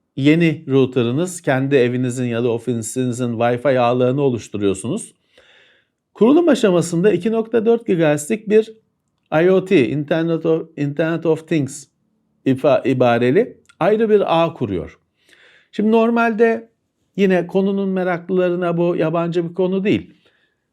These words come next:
E, evimize doldurduğumuz akıllı, tırnak içinde akıllı ifadeli cihazlar,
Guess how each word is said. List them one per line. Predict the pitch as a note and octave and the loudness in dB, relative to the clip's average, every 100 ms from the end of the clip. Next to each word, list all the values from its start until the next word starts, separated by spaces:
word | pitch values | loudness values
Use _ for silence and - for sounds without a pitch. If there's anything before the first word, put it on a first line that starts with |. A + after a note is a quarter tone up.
| _ _ _ _ _ _ _ _ _ _ _ | _ _ _ _ _ _ _ _ _ _ _
E, | F#3 | -4
evimize | - F3 G3 G3 F#3 G3 F3+ | 0 0 2 0 2 2 2
doldurduğumuz | F3 F3 E3+ D#3+ E3+ E3+ C#3 - _ | 0 0 -2 0 -2 -2 -6 -10 _
akıllı, | C3 - F3 E3+ E3 C#3 - _ _ _ _ | -10 -2 0 2 2 0 -4 _ _ _ _
tırnak | D3 C#3+ C#3+ C3 | 0 2 0 -2
içinde | A#2+ B2 A#2 | -2 -2 -2
akıllı | A2+ - - D#3+ F3+ | -4 -4 -2 0 2
ifadeli | E3 E3 D#3 C3+ C3+ C3 | 2 0 -2 0 0 0
cihazlar, | C3 C3 A#2+ A#2 C3 A#2 - | 0 0 -2 -2 -2 -4 -8